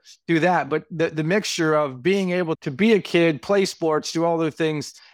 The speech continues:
and then work alongside my parents, it was great. And then at some point I got wise and said, "You know what?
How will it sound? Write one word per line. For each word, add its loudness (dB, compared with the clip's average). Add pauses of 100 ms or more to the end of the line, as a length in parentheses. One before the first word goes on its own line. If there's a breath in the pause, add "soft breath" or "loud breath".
(120)
and 2
then 0
work 0
alongside 0
my -4
parents, -4
it -4
was -4
great. 2
And -2
then -2 (300 loud breath)
at -2
some 0
point -4
I 0
got -2
wise 0
and -8
said, -8
"You 2
know 4
what? 2